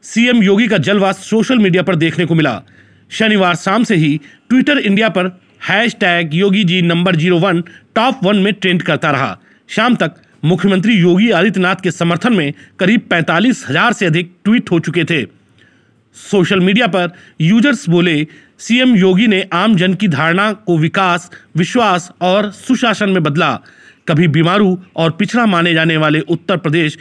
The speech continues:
योगी की राज में विकास की क्षितिज पर छाया हुआ है। आज न सिर्फ प्रदेश की छवि बदली है,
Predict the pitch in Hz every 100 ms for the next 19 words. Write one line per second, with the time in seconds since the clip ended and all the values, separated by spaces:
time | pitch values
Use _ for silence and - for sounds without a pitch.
0 | - - 156 226 240 269 220 151 190 165
1 | 160 143 - 190 214 - 156 - 226 214
2 | 175 156 - - - - 202 196 170 160
3 | 156 165 135 110 - _ - - - 165
4 | 175 170 160 208 160 - - - - 175
5 | 226 - 202 185 233 202 175 196 175 165